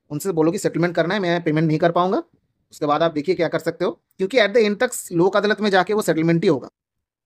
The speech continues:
ठीक है। तो वो लोग चाहेगा भाई जितना हो सके out of the court ही जो है वहाँ पर सॉल्यूशन मिल जाए, वो लोग भी कोर्ट तक जाने में जो है झिझकता है, वो लोग जाने का कोशिश नहीं करता है, लेकिन फिर भी जो भी है,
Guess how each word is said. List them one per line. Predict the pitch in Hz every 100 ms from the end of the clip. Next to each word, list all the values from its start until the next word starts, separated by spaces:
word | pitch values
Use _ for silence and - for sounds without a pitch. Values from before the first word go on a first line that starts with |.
| _ _ -
ठीक | - 156
है। | 170 - _ _ _ -
तो | 143
वो | 143
लोग | 160 175
चाहेगा | 156 160 180
भाई | 190
जितना | 165 165 175
हो | 165
सके | 175 185
out | 160 156
of | 156
the | 165
court | 160 156
ही | 165
जो | 160
है | 156 160
वहाँ | 147 143
पर | 156 151
सॉल्यूशन | - 143 143 156
मिल | 143 143
जाए, | 156 _ _ _ -
वो | 147
लोग | 151
भी | 156
कोर्ट | 165 156
तक | - 156 -
जाने | 151 147 156
में | 160 151
जो | 151
है | 151 151
झिझकता | - 165 165 160
है, | 156
वो | 151
लोग | 151 -
जाने | 143 151
का | 160
कोशिश | 156 156 156 143
नहीं | 170
करता | 175 - 139
है, |
लेकिन | 139 156
फिर | 147 170
भी | 202
जो | 185
भी | 175
है, | 185